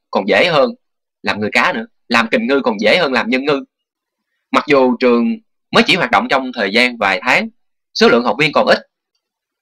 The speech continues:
cũng rất hy vọng trường dạy làm người cá đầu tiên tại Việt Nam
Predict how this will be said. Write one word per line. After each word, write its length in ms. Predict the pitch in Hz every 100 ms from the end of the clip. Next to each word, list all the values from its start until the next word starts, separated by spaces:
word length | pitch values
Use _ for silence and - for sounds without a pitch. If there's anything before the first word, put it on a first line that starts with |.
| _ _ _ _
cũng 160 | - 160
rất 180 | 240 269
hy 160 | 214
vọng 320 | 180 120 131 143
trường 260 | 143 123
dạy 140 | 117 110
làm 180 | 127 113
người 140 | 117
cá 160 | 120 175
đầu 140 | 120
tiên 200 | 147 156
tại 140 | 120 104
Việt 160 | 113 -
Nam 220 | 147